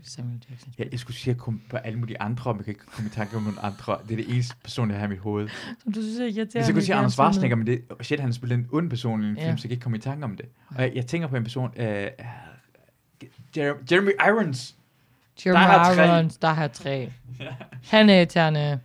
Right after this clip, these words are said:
Speaker 2: Eller han er sådan ond i den, men han er ikke i virkeligheden. Han er ikke,
Speaker 1: Nej.
Speaker 2: han er, han røvede ikke,
Speaker 1: I
Speaker 2: øh,
Speaker 1: virkeligheden er han
Speaker 2: Bergwijn.
Speaker 1: garanteret rigtig sød.
Speaker 2: Jeg tror, jeg kan rigtig godt lide ham, ja.
Speaker 1: Ja.
Speaker 2: Øh, øh, Lea,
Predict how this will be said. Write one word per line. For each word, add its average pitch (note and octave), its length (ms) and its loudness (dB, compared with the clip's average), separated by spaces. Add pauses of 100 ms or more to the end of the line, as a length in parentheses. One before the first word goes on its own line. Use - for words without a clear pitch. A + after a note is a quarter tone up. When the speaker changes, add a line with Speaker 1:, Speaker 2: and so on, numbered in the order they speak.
Speaker 2:
Eller D3 160 0
han D#3+ 120 -8
er F3 40 -10
sådan E3+ 220 -8
ond E3+ 220 0
i A#2+ 40 0
den, A2 140 -6
men A2 140 0
han A#2 160 0
er B2+ 40 4
ikke C#3 140 0
i - 40 -2
virkeligheden. A#2 540 -4
Han A2+ 140 -8
er A2 60 -4
ikke, B2 140 -4
Speaker 1:
Nej. - 80 -16 (440)
Speaker 2:
han A2+ 140 -12
er, A2 180 -6
han A#2 180 -12 (160)
røvede C3 260 2
ikke, A#2 120 -4 (120)
Speaker 1:
I - 40 -10
Speaker 2:
øh, G#3+ 160 2
Speaker 1:
virkeligheden A#3+ 420 6
er G3+ 40 6
han G3 60 6
Speaker 2:
Bergwijn. F3+ 100 2
Speaker 1:
garanteret F#3 460 2
rigtig F3 260 -2
sød. D3 280 -4 (280)
Speaker 2:
Jeg - 80 -20
tror, - 120 -20
jeg - 100 -18
kan F#2 100 -20
rigtig F2 160 -18
godt F#2 100 -16
lide - 120 -18
ham, - 140 -18 (400)
ja. C3+ 60 -2
Speaker 1:
Ja. B2+ 60 -4 (400)
Speaker 2:
Øh, A2 1000 2
øh, F#2+ 40 -10
Lea, B2 540 2